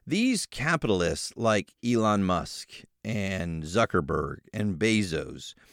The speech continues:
they do things that improve your lifestyle so you give them money.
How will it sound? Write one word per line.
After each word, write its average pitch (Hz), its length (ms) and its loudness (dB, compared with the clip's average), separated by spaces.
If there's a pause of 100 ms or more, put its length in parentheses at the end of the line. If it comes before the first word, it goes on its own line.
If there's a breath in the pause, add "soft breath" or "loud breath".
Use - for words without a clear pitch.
(160 soft breath)
they 156 180 2
do 269 360 4
things 110 480 0
that 117 120 2
improve 139 1040 2
your 156 640 6 (680)
lifestyle 117 800 4
so 170 240 4
you 190 380 2 (720)
give 139 160 4
them 151 160 4
money. 175 360 2